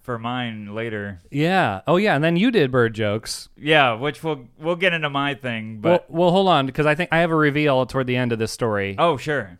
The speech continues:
Speaker 2: So you went up. I, I'm done with mine, unless you have more stuff about mine.
Speaker 1: No, you just had a great set and ended strong.
Speaker 2: And then you went up.
Speaker 1: Well, a couple comics after you.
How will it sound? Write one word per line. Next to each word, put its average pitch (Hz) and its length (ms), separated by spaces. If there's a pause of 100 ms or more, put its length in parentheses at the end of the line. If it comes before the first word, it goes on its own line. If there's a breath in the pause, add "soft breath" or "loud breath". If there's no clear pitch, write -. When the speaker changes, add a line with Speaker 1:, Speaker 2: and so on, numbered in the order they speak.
(220)
Speaker 2:
So - 160
you 175 300
went 170 200
up. 123 240 (680)
I, 156 160
I'm 170 160
done 139 160
with 123 80
mine, 117 380
unless 127 260
you 127 80
have 110 100
more 107 160
stuff 104 180
about 98 200
mine. 95 300 (840)
Speaker 1:
No, 151 400
you 143 140
just 165 180
had 170 120
a - 20
great 151 260
set 139 260
and 127 100
ended 131 260
strong. 117 600 (200)
Speaker 2:
And 135 140
then 147 180
you 202 140
went 165 160
up. 123 320 (420)
Speaker 1:
Well, 147 160
a 127 80
couple 180 300
comics 147 420
after 135 380
you. 113 500